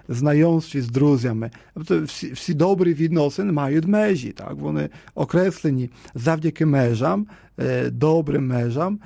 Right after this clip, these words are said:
е, дружба, знайомство, воно, воно добре розвивається, приносить багато сили. Е, також дає нам підтримку, так що ми в цих відносинах відчуваємо радість, що ми ростемо.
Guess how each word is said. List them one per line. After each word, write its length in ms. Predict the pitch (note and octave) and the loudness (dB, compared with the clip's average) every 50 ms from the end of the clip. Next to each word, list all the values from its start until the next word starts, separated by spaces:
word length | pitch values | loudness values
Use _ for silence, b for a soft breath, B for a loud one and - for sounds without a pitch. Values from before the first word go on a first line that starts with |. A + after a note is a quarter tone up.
| B B B - | B B B -6
е, 180 | D3 C3 C3+ C3 | -4 -2 -2 -2
дружба, 600 | A#2 A2+ C3+ D3 D3+ D#3+ E3 D#3 D#3 D3 D#3+ D3 | -2 0 2 4 6 4 4 2 2 0 0 0
знайомство, 800 | B2 C3+ C3 B2+ C3 C#3+ C#3+ C#3+ D3 D3+ - - - - F3 F3 | 0 -2 0 2 4 4 4 4 2 0 -2 -6 -4 -2 -2 0
воно, 360 | D3+ D3+ C#3 C3+ C3+ C#3 D3 - - | 2 2 2 2 0 -2 -4 -8 -6
воно 220 | - D3+ D3+ E3 | -4 2 2 2
добре 360 | C#3+ B2+ C#3+ C#3 B2 C3+ C#3+ | 4 4 2 2 2 0 0
розвивається, 720 | D3 D#3 D3 D3+ E3+ E3+ D#3+ F3 F#3 F#3 F3+ E3+ C#3+ - - | 2 2 2 2 0 2 2 2 2 2 2 0 -2 -4 -8
приносить 340 | - A#2+ C3 B2 - C#3+ B2+ | -8 -6 -6 -4 -4 -4 -2
багато 400 | - C3+ B2 C3 B2+ - D#3 C#3 | -2 -2 -2 -2 -4 -4 -6 -6
сили. 420 | - - F#3+ G3 F#3 F3 C#3+ B2+ B B B B B B B - | -2 2 2 4 4 2 0 -2 B B B B B B B -4
Е, 560 | - C3+ C3+ B2+ B2+ C3 C3 C3 B2+ B2+ B2+ B2 - _ - | -4 -2 0 0 0 0 0 0 -2 -2 -4 -6 -10 _ -4
також 400 | - C#3 C3+ C#3+ C#3 - D3+ C#3 | 0 0 0 0 0 0 -2 0
дає 160 | C3+ C#3+ C#3 | 2 2 2
нам 160 | C#3 C#3 C#3+ C#3+ | 2 2 0 0
підтримку, 760 | - F3 E3 - - F3 G3+ G#3 G#3+ G3 - - C#3+ B2+ B B B B B | 2 0 0 2 2 2 2 2 2 0 0 0 -2 -2 B B B B B
так 160 | - D#3+ D#3+ | -2 -2 -2
що 120 | - - | 0 2
ми 100 | E3 D#3 | 2 2
в 100 | D3 - | 2 2
цих 220 | - - D3 B2+ C3+ | 0 -4 -4 0 0
відносинах 420 | D#3 C#3 C#3+ C#3 C#3+ C#3 G#3 F#3+ | 0 0 2 0 0 0 0 0
відчуваємо 500 | - - - C#3 C#3+ C#3+ C#3+ C#3 C3+ C3+ | 0 0 0 0 0 2 2 0 0 2
радість, 400 | C3+ C#3 B2+ A#2+ D#3 A#3+ B2 - | 2 2 0 0 -2 -4 -6 -6
що 160 | - - D3+ | -2 0 2
ми 120 | C3+ C3 C3+ | 2 4 4
ростемо. 560 | E3 F3 - - - G#3 G#3+ G3 E3 B2 A2+ | 4 2 2 0 0 0 2 2 2 0 -4